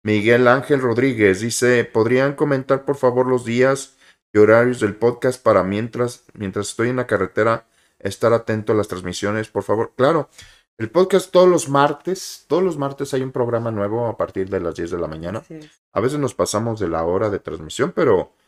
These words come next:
Speaker 1: normalmente es, es una hora. Pero, eh, estos podcasts también se van a subir por, en YouTube,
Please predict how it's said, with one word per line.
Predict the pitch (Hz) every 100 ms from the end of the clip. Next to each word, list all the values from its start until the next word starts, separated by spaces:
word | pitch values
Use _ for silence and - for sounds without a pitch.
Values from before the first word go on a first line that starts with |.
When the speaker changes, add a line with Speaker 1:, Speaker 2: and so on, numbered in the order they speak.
| _ -
Speaker 1:
normalmente | 95 104 107 104 110
es, | - 98 -
es | 107 -
una | 110 98 92
hora. | 107 147 - _ - _ _ _
Pero, | 165 180 185 190 - _ _ -
eh, | 123 117 113 110 - _ _ _ _ -
estos | 143 165 -
podcasts | 147 143 156 147
también | 123 120 127
se | 131
van | 131
a | 131
subir | 120 120 120
por, | 113 98 - _ _ _ _ 107
en | 98
YouTube, | 113 131 160 320 -